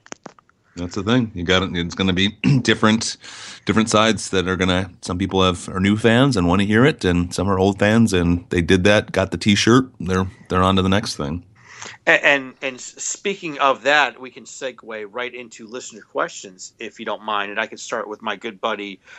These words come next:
Speaker 2: uh, Mister Larry Boa, Mark Getz, Boa thirty-four, who asks, "What's an example of a set list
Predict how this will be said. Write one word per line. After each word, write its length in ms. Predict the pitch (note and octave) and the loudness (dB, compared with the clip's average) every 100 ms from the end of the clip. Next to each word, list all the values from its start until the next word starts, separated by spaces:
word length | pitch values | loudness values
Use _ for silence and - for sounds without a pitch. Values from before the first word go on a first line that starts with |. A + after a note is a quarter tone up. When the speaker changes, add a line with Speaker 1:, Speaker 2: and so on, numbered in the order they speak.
| - - | -16 -4
Speaker 2:
uh, 260 | G#2+ G2+ G2+ - | -4 -4 -10 -18
Mister 260 | A2+ - | -16 -14
Larry 240 | G#2+ G#2+ G#2 | -8 -8 -6
Boa, 260 | A#2 A#2+ | -4 -4
Mark 260 | G#2 G2 - | -6 -12 -10
Getz, 480 | B2+ C3 - - - | -6 -6 -8 -18 -14
Boa 200 | A2+ G#2 | -10 -10
thirty-four, 680 | - A2 F#2+ - D#3+ D#3 A2 | -10 -12 -12 -10 -2 -2 -2
who 160 | C#3 | -4
asks, 500 | C3+ D3 C#3 - - _ - - - | 0 0 0 -6 -20 _ -20 -20 -4
"What's 300 | F#3+ - G#3+ | -4 -4 -10
an 60 | |
example 560 | G#3+ - E3+ E3+ E3 D#3+ E3 | -12 -10 -10 -10 -14 -10 -6
of 220 | D3 C3+ | -6 -6
a 100 | C3+ | -16
set 340 | - - E3+ | -14 -10 -10
list 320 | D#3 D3 - | -10 -14 -16